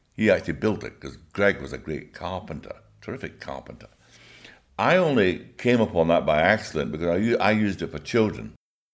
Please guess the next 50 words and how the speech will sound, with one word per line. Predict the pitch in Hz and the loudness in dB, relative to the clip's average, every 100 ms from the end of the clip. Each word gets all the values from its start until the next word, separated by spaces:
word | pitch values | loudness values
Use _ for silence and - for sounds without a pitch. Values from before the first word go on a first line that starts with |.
| - | -2
That | 90 71 | 0 0
gives | 85 - | -4 -4
kids | - 87 - | -4 -4 0
something | 87 76 78 71 | 0 0 -2 -6
they | 71 | -8
can, | 69 65 - _ _ | -10 -14 -16 _ _
they | - | -12
can | 67 65 | -8 -6
hit | 71 80 - | -2 -2 -4
and | 69 | -4
jump | 78 76 71 | -2 -2 -4
in | 67 | -6
the | 65 | -2
air, | 71 71 65 64 - - | 0 0 0 -8 -18 -14
and | 69 | -12
it's | - | -6
easy | 87 85 78 | -4 -2 -4
for | 73 | -8
them | 67 67 | -12 -12
to | - | -6
cut. | 80 73 | -2 -2
They're | 80 | 0
not | 90 60 | -2 0
worried | 78 76 | -2 -2
about | - - | -2 -2
an | 76 | -2
eight-inch | 76 76 69 76 | -4 -6 -6 -4
board. | 107 95 - - _ _ _ - | -2 0 -2 -10 _ _ _ 0
I'd | 92 98 | 2 4
never | 135 135 | 2 2
used | 107 107 92 | 4 2 2
it | 92 | -2
with | 78 | -4
international | 85 82 80 80 78 76 71 | -6 -4 -2 -2 -4 -8 -8
athletes, | 64 - 50 - - _ _ _ _ _ _ - | -8 -12 -16 -16 -20 _ _ _ _ _ _ -4
but | 104 98 | 6 8
I | 101 | 8
discovered | 98 - 147 170 98 | 4 -2 0 2 0
that | 78 | -2
with | 76 67 | -6 -8
Greg, | - 87 110 78 64 | -2 2 4 4 0
who | 73 | -6
wasn't | 87 95 76 | -6 -6 -6
a | |
very, | 69 69 - | -6 -8 -8
he | |
wasn't | 82 98 | -8 -8
a | 78 | -10
fit | - - - | -6 -6 -6
guy, | 73 80 95 - | -6 -4 -4 -6